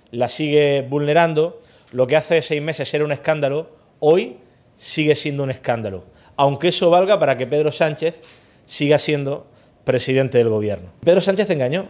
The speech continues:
a los españoles diciendo que no iba a aprobar la amnistía. Por eso creemos que lo mejor es que se repitan las elecciones. Lo mejor es que la inmensa mayoría de los españoles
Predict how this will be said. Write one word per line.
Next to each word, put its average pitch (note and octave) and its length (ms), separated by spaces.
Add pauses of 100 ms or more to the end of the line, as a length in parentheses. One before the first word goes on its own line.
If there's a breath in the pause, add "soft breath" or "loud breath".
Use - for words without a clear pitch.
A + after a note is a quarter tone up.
a C3 120
los A#2+ 120
españoles C#3 420
diciendo C3+ 340
que B2+ 80
no B2+ 60
iba C3 100
a - 20
aprobar A#2+ 220
la A#2+ 80
amnistía. A2+ 440 (560 soft breath)
Por C#3 100
eso F3 220
creemos F3+ 320
que D#3 140
lo C#3+ 80
mejor F3 500 (300)
es C3+ 100
que F#3 100
se D3+ 120
repitan B2+ 340
las A#2 160
elecciones. B2 520 (480 soft breath)
Lo B2+ 120
mejor E3+ 320
es F3+ 80
que F#3+ 160
la F3 80
inmensa D3+ 300
mayoría D#3+ 240
de D#3+ 60
los D#3 120
españoles F3+ 540